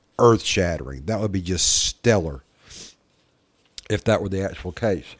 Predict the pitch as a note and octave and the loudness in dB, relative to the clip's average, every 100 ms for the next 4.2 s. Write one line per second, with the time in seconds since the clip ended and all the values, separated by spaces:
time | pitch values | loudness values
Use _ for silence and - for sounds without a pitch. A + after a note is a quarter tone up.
0 | _ _ _ _ _ _ _ _ _ _ | _ _ _ _ _ _ _ _ _ _
1 | _ _ _ _ _ - - _ G2 A#2 | _ _ _ _ _ -20 -20 _ 0 2
2 | D3 D#3 D#3 C#3 B2+ A#2+ G#2 G2+ G#2+ G#2 | 2 2 0 2 2 2 2 2 2 0
3 | F#2+ F#2 F#2+ F2 F2+ F2 E2+ G#2+ G#2+ E2+ | 0 0 0 -2 -4 -4 -6 -6 -4 -6
4 | E2 | -6